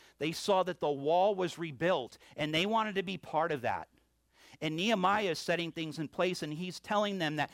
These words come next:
you're gonna be a team player, and we're gonna put God first. And that's the same thing in our lives. That are we team players? Do we put the team first?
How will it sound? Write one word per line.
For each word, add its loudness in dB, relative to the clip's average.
you're 2
gonna 0
be -2
a -4
team -8
player, 0
and -6
we're 0
gonna 0
put -2
God 2
first. -4
And -6
that's -4
the -12
same -4
thing -2
in -4
our 0
lives. -2
That 2
are 0
we -4
team -8
players? -4
Do -12
we -4
put -4
the -8
team -8
first? -4